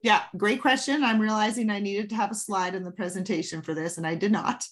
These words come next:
Uh, <laughs> there is a decadal management review. It's been ten years. So what they're doing is they have all the science from ten years, and they will be presenting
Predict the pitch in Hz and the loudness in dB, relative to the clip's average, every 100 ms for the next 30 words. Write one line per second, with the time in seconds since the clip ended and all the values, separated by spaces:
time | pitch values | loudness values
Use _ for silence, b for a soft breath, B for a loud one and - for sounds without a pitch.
0 | B B B - 214 220 285 233 254 285 | B B B 4 6 8 8 8 8 8
1 | - 262 269 277 220 240 220 220 240 240 | 6 6 6 4 4 2 2 2 2 2
2 | 208 202 202 190 190 - 175 165 151 - | 2 2 0 -2 -6 -4 -4 -2 -2 -4
3 | - - 190 185 226 233 214 240 233 202 | -8 0 0 4 6 6 6 6 6 4
4 | 110 - - _ _ _ _ - - 208 | 0 -12 -14 _ _ _ _ -6 0 2
5 | 196 220 226 254 226 240 233 233 254 - | 4 2 2 4 4 2 2 2 0 -2
6 | 208 202 185 202 208 208 202 208 190 208 | -2 -2 -2 -2 0 2 4 4 4 0
7 | 226 240 226 208 202 226 - 214 214 208 | -2 -4 -2 -2 -4 -8 -4 -2 0 2
8 | 208 190 185 185 185 - 190 185 190 202 | 2 2 0 -2 -4 -4 -2 0 2 2
9 | 190 196 190 190 226 170 214 233 233 175 | 0 -2 -4 -2 0 2 4 4 2 -2
10 | 208 330 | 0 0